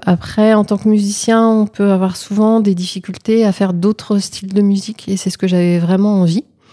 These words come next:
Donc, j'ai fait, euh, voilà, de l'improvisation libre, un peu de jazz.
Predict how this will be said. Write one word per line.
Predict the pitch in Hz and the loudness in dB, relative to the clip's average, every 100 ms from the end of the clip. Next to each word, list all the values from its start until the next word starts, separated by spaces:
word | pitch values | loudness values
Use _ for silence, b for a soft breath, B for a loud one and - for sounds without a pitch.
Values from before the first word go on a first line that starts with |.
| B B B - | B B B 0
Donc, | 185 | 2
j'ai | 190 | 2
fait, | - 202 190 | 0 0 2
euh, | 185 | 2
voilà, | 175 165 160 | 2 2 2
de | 170 | 0
l'improvisation | 180 - 190 185 180 190 | 0 -2 -4 -2 -2 0
libre, | 185 175 180 190 202 | -2 -2 -6 -4 -2
un | 190 170 | -2 -4
peu | - 175 | -6 -4
de | 175 165 | -4 -2
jazz. | 175 202 269 | -2 -2 -2